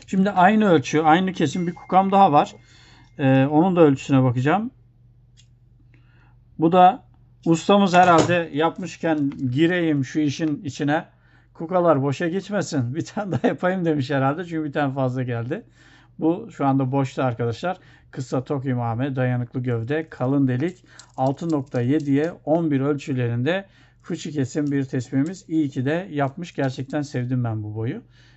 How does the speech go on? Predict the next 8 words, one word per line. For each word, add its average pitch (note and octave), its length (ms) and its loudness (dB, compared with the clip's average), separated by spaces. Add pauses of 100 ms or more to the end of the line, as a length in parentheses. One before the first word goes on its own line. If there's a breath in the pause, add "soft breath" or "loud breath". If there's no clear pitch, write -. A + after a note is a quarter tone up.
(140 soft breath)
Güzel C3 420 2
bir A2 100 -4
boy. G#2+ 200 -6 (2000 soft breath)
Üçlü D#3 280 -2
olunca G3 340 0
ne D#3+ 160 4
diyecektik C3 460 0
arkadaşlar? C3+ 580 -4